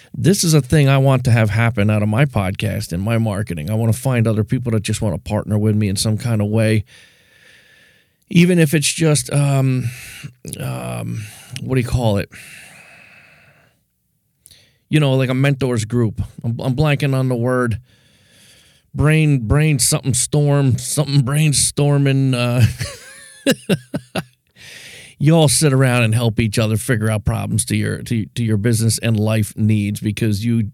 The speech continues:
in general, agree with how each other thinks, even if you're not doing the same exact thing. Mastermind group.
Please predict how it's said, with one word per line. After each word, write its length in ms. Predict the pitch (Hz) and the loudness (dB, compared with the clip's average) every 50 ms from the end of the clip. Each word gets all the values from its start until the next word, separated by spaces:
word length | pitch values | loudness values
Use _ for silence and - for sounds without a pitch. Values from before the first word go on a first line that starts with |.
| - - | -6 -4
in 180 | 123 120 113 | -2 0 0
general, 500 | 95 127 120 117 120 120 117 113 110 76 | 0 0 0 0 0 0 0 0 0 -2
agree 560 | 101 98 95 101 107 117 120 120 117 113 113 113 | -2 -2 0 0 0 2 2 2 2 2 2 0
with 260 | 92 98 107 107 107 | -2 -2 -2 -2 0
how 220 | 113 113 113 113 | 0 0 0 0
each 140 | 113 101 - | -2 -2 -2
other 200 | 113 98 101 104 | -4 -4 -4 -6
thinks, 420 | 101 - 104 101 87 95 - - | -6 -4 -4 -4 -4 -6 -8 -8
even 200 | 90 101 104 110 | -6 -4 -4 -2
if 60 | 107 107 | -2 -2
you're 100 | 113 110 | -2 -4
not 180 | 104 65 - | -6 -6 -6
doing 220 | 98 104 101 101 107 | -6 -6 -4 -4 -4
the 60 | 104 | -4
same 280 | - - 92 92 104 | -4 -6 -6 -4 -4
exact 380 | 107 107 - - 73 85 110 - | -4 -4 -4 -6 -10 -10 -12 -12
thing. 320 | - - 156 143 107 110 95 - | -6 -4 -4 -2 -2 -4 -4 -2
Mastermind 880 | 120 139 151 156 - - 156 143 143 147 147 147 143 143 131 110 101 - - 120 | 0 2 2 2 2 2 2 2 4 4 4 4 4 4 2 0 -2 -4 -8 -8
group. 580 | 113 120 135 139 147 151 156 151 139 - - - | -4 0 2 4 6 6 6 6 4 2 0 -2